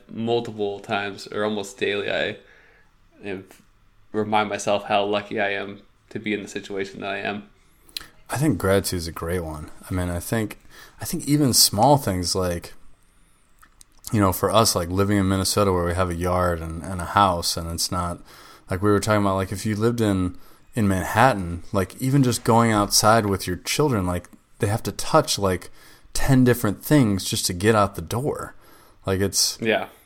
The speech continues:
Speaker 2: it would, I don't wanna say it, like, terrifying seems like an overstatement, but, like, it would feel like a big deal to, to go out, and then it's like, where do you go out? Like, you can't take a kid to a park. You can't, you can't really do hardly anything. So, yeah,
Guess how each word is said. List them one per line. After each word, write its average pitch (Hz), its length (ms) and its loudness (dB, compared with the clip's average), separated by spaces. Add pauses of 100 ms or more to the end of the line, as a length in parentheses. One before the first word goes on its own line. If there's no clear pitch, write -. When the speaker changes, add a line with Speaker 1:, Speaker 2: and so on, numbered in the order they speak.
(200)
Speaker 2:
it 107 120 2
would, 104 160 0 (920)
I 107 120 4
don't 123 80 8
wanna 127 160 6
say 113 140 4
it, 101 80 0
like, 101 180 0
terrifying 107 560 6
seems 95 240 -2
like 92 160 0
an 90 60 -2
overstatement, 90 640 -2
but, 90 260 -2 (420)
like, 92 240 2 (840)
it 117 100 2
would 107 180 0
feel 127 380 8
like 110 220 6
a 101 40 2
big 95 360 0
deal 95 320 2
to, 87 640 -2 (220)
to - 120 -6
go 92 280 4
out, 95 280 8
and 87 140 -2
then 92 160 0
it's 90 160 -2
like, 95 120 2
where 95 360 2
do 98 80 2
you 98 140 2
go 98 260 6
out? 110 240 6
Like, 87 220 -6
you 90 40 -12
can't 95 220 -6
take 98 220 -2
a - 20 -8
kid 101 220 -4
to 113 140 0
a 107 40 0
park. 123 400 0
You 90 80 -8
can't, 98 400 -2
you - 640 -20
can't 113 200 -4
really 113 200 0
do 107 500 0
hardly 110 400 4
anything. 95 380 0
So, 98 140 -2
yeah, 98 480 2